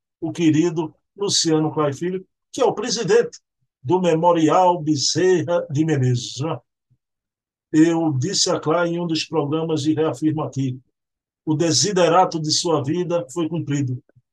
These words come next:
Ele reencarnou para escrever esta obra-prima. Claro, no campo coletivo. A sua missão no campo coletivo,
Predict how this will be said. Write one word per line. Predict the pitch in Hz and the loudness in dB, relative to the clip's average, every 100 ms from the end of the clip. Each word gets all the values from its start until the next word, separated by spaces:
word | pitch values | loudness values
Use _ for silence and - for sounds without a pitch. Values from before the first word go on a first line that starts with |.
| _ - | _ -6
Ele | 156 139 | -2 0
reencarnou | 175 254 240 247 311 262 247 240 262 - - _ _ _ - | 2 0 0 6 6 6 4 6 8 6 0 _ _ _ -4
para | 175 | -2
escrever | 170 175 160 131 156 160 - _ _ _ _ _ _ _ _ _ _ _ _ _ - | -2 -2 -2 0 0 -2 -8 _ _ _ _ _ _ _ _ _ _ _ _ _ -10
esta | - - | -6 -2
obra-prima. | 135 147 143 131 117 110 - _ _ _ _ _ _ _ _ _ _ _ | 0 0 -2 -4 -6 -8 -12 _ _ _ _ _ _ _ _ _ _ _
Claro, | 151 135 131 - _ _ _ 127 151 | -2 0 -2 -6 _ _ _ -18 -6
no | 139 127 | -6 -6
campo | - 160 190 - 185 196 185 - 123 - | -2 -2 -2 -8 -8 -8 -10 -20 -20 -10
coletivo. | - 160 139 123 175 127 131 120 _ _ - _ _ _ _ | 0 2 0 -2 -4 -4 -6 -8 _ _ -20 _ _ _ _
A | 143 | -4
sua | - 180 | 0 0
missão | 180 156 - 196 | 0 0 0 0
no | 170 156 - | -2 -4 -2
campo | 190 233 226 180 | 2 2 2 -2
coletivo, | 165 160 131 120 175 196 190 160 190 185 | 0 0 0 -4 -6 -6 -6 -6 -6 -6